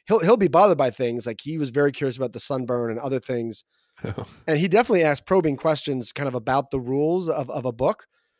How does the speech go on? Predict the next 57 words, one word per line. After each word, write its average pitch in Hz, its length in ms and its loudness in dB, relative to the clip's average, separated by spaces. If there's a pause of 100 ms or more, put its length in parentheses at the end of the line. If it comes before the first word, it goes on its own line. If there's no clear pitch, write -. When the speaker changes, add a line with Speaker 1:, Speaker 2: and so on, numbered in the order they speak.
(160)
Speaker 1:
but 160 120 2
it's 147 120 -2
never 185 220 4
the 165 80 6
ones 147 280 4
that 147 140 0
I'm 139 260 0
worried 127 240 2
about. 113 260 -2
Like, 113 220 -12
"Oh 123 140 -2
no, 110 200 -2
th-, 127 180 -14
he's 117 180 -10
gonna, 123 160 -4
this 123 200 -8
is, 107 200 -10 (440)
this 147 100 -4
is 139 40 -4
gonna 139 140 0
drive 127 220 2
him 120 140 -8
crazy 143 380 0
if - 80 -12
he 120 80 -8
sees 127 240 -8
that 120 160 -6 (360)
she's 160 300 -2
a 135 40 2
pig, 143 340 0
but 123 100 -4
then 123 100 -4
she 120 140 -4
has 123 180 -2
a 120 60 -6
dog, 120 240 -2
but 120 60 -4
then 113 100 -8
the 117 60 -4
dog 127 380 2 (380)
is 120 120 -4
not 127 260 -2
capable 120 360 -4
of 110 100 -6
intelligent 117 460 -6
thought 113 180 -6
in 113 60 -8
the 120 60 -10
<laughs> - 120 -16
same, - 80 -2 (220)
the - 100 -4
same - 240 -4
way 190 100 2
that 143 140 4
the 147 60 -2
pig 151 300 0
is." - 440 -4